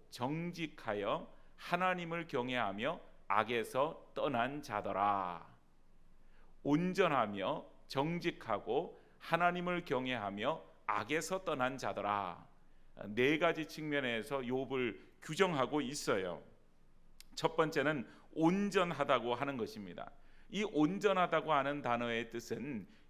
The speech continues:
윤리적으로 온전하다, 그런 뜻입니다. 윤리적으로 흠이 없고 윤리적으로 다른 사람으로부터 비난받거나 손가락질 당할 일을 할 바 없는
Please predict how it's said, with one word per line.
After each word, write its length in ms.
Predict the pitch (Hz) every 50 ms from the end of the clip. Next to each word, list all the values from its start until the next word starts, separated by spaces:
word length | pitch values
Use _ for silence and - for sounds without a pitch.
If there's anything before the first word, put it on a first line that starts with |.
| - 123
윤리적으로 1120 | 120 156 175 208 220 214 214 214 196 - 185 156 139 127 127 139 156 156 160 156 - - -
온전하다, 1000 | 147 143 143 143 139 147 139 120 110 104 110 107 107 110 110 110 107 104 104 104
그런 220 | - 143 151 156
뜻입니다. 500 | 156 135 117 - 104 98 92 87 - -
윤리적으로 680 | 110 127 139 143 143 143 127 107 123 110 110 113 117 113
흠이 340 | - - 156 147 139 139 135
없고 560 | 123 98 - - - 135 123 113 95 - - - - - -
윤리적으로 1000 | 123 135 135 135 135 135 131 110 127 113 104 101 110 110 131 131 104 - - - - -
다른 320 | - 120 117 127 131 139
사람으로부터 920 | 131 135 127 120 120 113 117 113 110 107 104 104 - - 120 110 104 104
비난받거나 800 | - 139 135 139 135 131 131 117 113 104 104 - - 110 107 101 98
손가락질 640 | - - 147 147 - 147 139 135 123 - 127 120
당할 380 | 113 - 113 113 113 113 110 110 - - - - -
일을 300 | 120 120 113 127 127 120
할 280 | - - 147 143 123
바 160 | 127 131 123 117
없는 640 | - 110 110 113 127 131 127 127 123 120 110 -